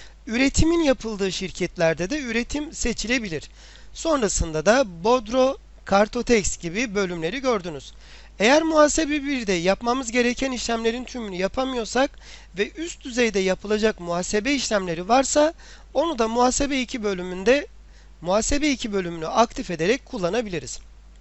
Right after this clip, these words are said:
Stok iki bölümünü de kullanmak istiyoruz. Siparişi de alalım. Demirbaş, muhasebe dört. Bunları aldıktan sonra kasaya gelelim. Banka ve cari,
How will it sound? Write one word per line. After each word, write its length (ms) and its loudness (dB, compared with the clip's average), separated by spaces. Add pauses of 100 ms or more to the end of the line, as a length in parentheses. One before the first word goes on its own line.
(1040)
Stok 400 2
iki 220 2
bölümünü 400 2
de 60 2
kullanmak 520 -2
istiyoruz. 400 -8
Siparişi 580 2
de 60 6
alalım. 400 2 (140)
Demirbaş, 680 2 (120)
muhasebe 580 0
dört. 260 2 (540)
Bunları 320 2
aldıktan 520 4
sonra 380 -4
kasaya 480 2
gelelim. 480 -2 (200)
Banka 580 4 (120)
ve 180 0
cari, 500 6